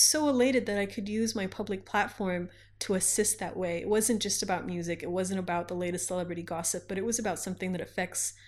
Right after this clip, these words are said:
so many of us on the daily. Um, so yeah, ever since then, I now have resolution and intention week at the end of the year. And I always make sure I have someone coming in talking about,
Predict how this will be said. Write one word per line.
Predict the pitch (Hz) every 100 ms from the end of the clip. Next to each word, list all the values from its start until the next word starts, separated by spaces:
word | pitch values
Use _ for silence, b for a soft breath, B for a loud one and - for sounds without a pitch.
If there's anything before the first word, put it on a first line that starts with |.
| b
so | b - 233 226
many | 214 214 202
of | 170
us | 160 151 - - - 220
on | 214 196
the |
daily. | 175 180 196 180 156 165 B B B B -
Um, | 185 180 180 185 196
so | - -
yeah, | 233 311 202
ever | 220
since | 254 269 247
then, | - 196 240
I | 214
now | 196 190 190
have | 175 190 185 185 175 - B B B
resolution | 196 190 190 190 185 196
and | 180
intention | 175 - 185 - 208 202
week | 208 214 - -
at | 175
the | 202
end | 180 180
of | 180
the | 180
year. | 175 185 233 -
And | - 180
I | 180 -
always | 180 180 185
make | 185 175
sure | - 180 170 165
I | 175
have | 165 170
someone | - 175 170
coming | - 175 170
in | 170 170
talking | - 165 180 170
about, | 165 160 165